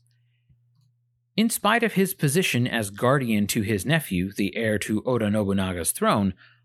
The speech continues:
Oda Nobutaka was unhappy with the arrangement and was starting to approach the other top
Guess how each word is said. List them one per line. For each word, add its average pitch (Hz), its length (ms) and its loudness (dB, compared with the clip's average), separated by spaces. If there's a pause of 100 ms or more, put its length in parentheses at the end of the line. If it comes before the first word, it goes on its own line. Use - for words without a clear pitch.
(180)
Oda 240 340 4
Nobutaka 160 720 0
was 120 320 0
unhappy 151 560 0
with 104 180 -4
the 98 140 0
arrangement 120 560 -2 (300)
and 170 100 -2
was 180 140 0
starting 175 320 2
to 170 140 -2
approach 127 480 0
the - 120 -6
other 131 220 2
top 127 340 -2